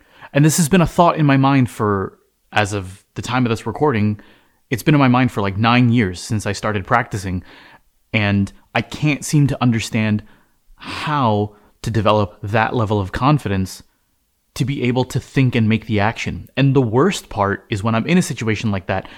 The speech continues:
the other person makes a decision, and I, seconds later or minutes later, I'm like, "I knew that. I thought of that. I would have thought of that if I had the time." But then I wondered to myself, "Maybe I don't have the luxury of time, and that person can understand the situation better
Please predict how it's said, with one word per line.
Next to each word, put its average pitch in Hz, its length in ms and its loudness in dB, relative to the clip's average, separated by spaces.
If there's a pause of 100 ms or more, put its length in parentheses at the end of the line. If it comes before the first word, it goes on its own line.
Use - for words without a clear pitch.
(100)
the 110 120 -4
other 147 180 4
person 123 400 0
makes 110 200 0
a 110 40 -6
decision, 110 420 -2
and 107 200 -4 (120)
I, 151 360 -2 (220)
seconds 135 500 0
later 123 220 0
or 101 140 -4
minutes 113 380 0
later, 104 160 -2
I'm 110 80 0
like, 110 180 -2 (420)
"I 175 240 4
knew 196 320 8
that. - 380 -8 (460)
I 190 220 4
thought 110 280 0
of 107 80 0
that. - 180 -6
I 160 100 4
would 147 180 4
have - 80 -4
thought 117 160 4
of 113 60 0
that 113 100 0
if 107 100 -2
I 117 60 2
had 104 180 -4
the 104 60 -4
time." 104 400 -4 (420)
But - 80 -20
then 139 80 2
I 131 40 2
wondered 143 280 2
to - 80 -2
myself, 110 480 -2 (840)
"Maybe 139 480 0
I 120 80 -6
don't 139 100 -6
have 147 400 0
the 143 80 0
luxury 104 500 0
of 95 120 -6
time, 104 320 -2
and 113 160 2
that 147 200 0
person 123 380 0
can 120 120 -2
understand 151 520 0
the 117 40 -4
situation 117 500 -4
better 117 440 0